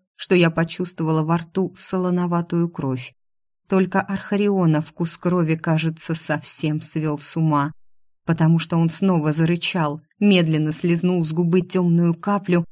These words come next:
и больно сжал бедра, коленом раздвигая мне ноги. Черные крылья взметнулись и забились над нами —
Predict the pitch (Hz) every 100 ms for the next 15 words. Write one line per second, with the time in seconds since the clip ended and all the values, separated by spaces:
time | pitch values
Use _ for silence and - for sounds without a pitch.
0 | - _ 180 170 170 190 170 180 170 202
1 | 196 180 220 180 165 170 160 _ - 208
2 | 185 180 165 165 175 165 170 170 170 156
3 | 160 165 160 160 156 151 156 170 _ _
4 | _ _ - 190 175 160 165 160 175 175
5 | 160 151 156 165 160 180 180 160 - 196
6 | 165 165 156 185 156 - 165 165 165 185
7 | 165 156 160